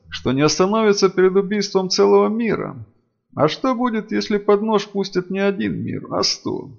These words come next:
Я уже сейчас ломаю себе голову, как это предотвратить.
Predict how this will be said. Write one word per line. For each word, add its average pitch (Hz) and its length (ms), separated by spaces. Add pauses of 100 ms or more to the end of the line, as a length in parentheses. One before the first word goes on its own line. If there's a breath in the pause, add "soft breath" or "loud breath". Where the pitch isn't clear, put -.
(200)
Я 170 260
уже 226 180
сейчас 220 560
ломаю 127 380
себе 165 300
голову, 135 600 (120)
как 131 220
это 139 160
предотвратить. 165 920